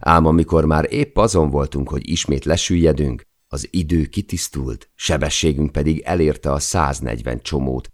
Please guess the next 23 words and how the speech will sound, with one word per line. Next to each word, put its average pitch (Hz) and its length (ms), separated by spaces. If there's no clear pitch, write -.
ami 107 300
több 69 220
mint 71 180
kétszázötvenhét 58 1000
kilométer 50 600
per 55 200
óra. 50 300
Másnap 131 520
reggel 90 360
megérkezett 87 680
a 80 80
Virgin 82 400
hétszáznegyvenhetes 71 1160
járata, 67 560
a 87 160
Maiden 85 480
Voyager, 64 680
és - 300
örömében 95 640
nyolcasokat 73 680
írt 69 180
le 67 100
körülöttünk. 62 840